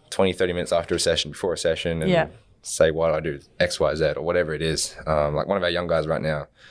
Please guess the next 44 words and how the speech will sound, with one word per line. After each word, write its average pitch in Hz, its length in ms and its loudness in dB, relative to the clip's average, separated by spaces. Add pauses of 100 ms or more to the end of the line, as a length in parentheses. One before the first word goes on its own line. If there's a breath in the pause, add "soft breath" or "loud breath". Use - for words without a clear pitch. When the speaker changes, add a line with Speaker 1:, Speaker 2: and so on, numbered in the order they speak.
(140)
Speaker 1:
sat - 220 0
me 76 60 -6
down 78 300 0
and 73 280 -6
he's 87 100 -2
got 87 180 4 (220)
knee 92 220 2
pain, 80 360 0
and, 69 240 -8 (400)
like, 73 220 2 (520)
basically 82 600 2
I - 40 -2
sat - 320 0
down 80 360 0
with 82 120 -2
him 80 300 0
and 78 120 -2
he 76 140 -2
asked - 240 0
all 85 80 4
these 82 140 0
questions 76 320 -4
why 76 120 4
I 78 40 2
do 80 180 2
all 78 80 0
these 76 160 -4
band 80 240 0
Speaker 2:
Yeah. 170 80 2
Speaker 1:
work 78 200 0
before 80 280 0
training. 80 400 0
And 78 80 0
I'm 78 80 0
like, 71 180 -4
"That's - 680 -4
prehab. 87 400 4
That's - 180 -6
how - 80 0
Speaker 2:
Yeah. 170 220 0
Speaker 1:
you, - 100 -16 (460 soft breath)
you - 60 -4
try 85 260 4
and, 76 280 -4